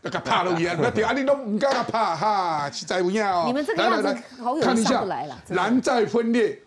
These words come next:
Speaker 1: 侯汉廷宣布选士林北投立委，张思刚错咧蛋啊，麻烦了。<laughs> 侯汉廷参选士林北投的立委，喊说在野大团结要来抢票。张思刚说：“啊，就是保送民进党。”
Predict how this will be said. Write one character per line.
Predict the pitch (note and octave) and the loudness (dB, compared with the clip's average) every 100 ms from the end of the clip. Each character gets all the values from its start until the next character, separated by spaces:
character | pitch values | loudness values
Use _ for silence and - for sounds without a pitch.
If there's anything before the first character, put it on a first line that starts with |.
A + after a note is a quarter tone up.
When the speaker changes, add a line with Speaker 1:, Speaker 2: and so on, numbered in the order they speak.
| _ | _
Speaker 1:
侯 | - E3+ G#3 | -2 2 2
汉 | B3 F#3+ | 2 0
廷 | C#3+ F3 | -4 -2
宣 | - G#3+ G3 | 0 0 0
布 | A#3 | -2
选 | E3 D#3 C3 | -2 -4 -6
士 | - A3 | -2 -2
林 | D#3+ D#3 | 0 -2
北 | - B2 | -4 -6
投 | C3 D3+ | -2 0
立 | F3 | 0
委， | C3 G#2 - - - - _ - | -4 -8 -18 -20 -20 -20 _ -4
张 | G#3+ | -2
思 | A3 G#3 | 0 0
刚 | G#3 G3 G3+ - | 0 -2 -4 -8
错 | - G3+ | -2 0
咧 | G3 | 0
蛋 | F#3+ D3 | -2 -4
啊， | B2 | -4
麻 | C#3 E3 | -2 0
烦 | C3+ C#3+ | -2 -4
了。 | C3 B3+ - - C3 | -6 -8 -12 -12 -16
<laughs> | - - _ _ | -20 -20 _ _
侯 | - F3 | -2 0
汉 | A3+ B3 | 2 0
廷 | D#3+ D#3+ F3+ | -2 -4 -4
参 | G#3 A#3 | -2 -2
选 | A3 D3+ C3 | 0 -4 -6
士 | - A#3 G3 | -6 -2 0
林 | D3 D3 E3 | 0 -4 -6
北 | D3+ C3+ | -4 -4
投 | C3 C#3 E3 - _ _ | -2 -2 -2 -6 _ _
的 | - E3+ | -2 0
立 | A#3 F3 | 2 0
委， | C3+ A2 | -2 -4
喊 | C3+ C#3 | -8 -4
说 | G3 G3 | -2 0
在 | D#4 A#3 | 2 2
野 | E3 C3 | 0 -4
大 | B2 A3 | -2 -2
团 | C3+ C#3+ | -2 -4
结 | D3 C3+ | -4 -6
要 | C3 E3+ | -2 -2
来 | D3 | -2
抢 | - B2 | -4 -4
票。 | D#3 - _ _ - _ | -4 -4 _ _ -20 _
张 | - A3 | -4 -2
思 | F#3 G#3+ | 0 0
刚 | G3+ | 0
说 | F3+ G3+ - - | 0 -2 -4 -8
：“啊， | F#3 | 0
就 | A3 | 0
是 | D#3+ G3 | 0 -2
保 | - C#3 | -2 0
送 | F#3+ | 0
民 | D#3+ | -2
进 | D#3+ D#3+ | -2 -4
党。” | A#2 | -6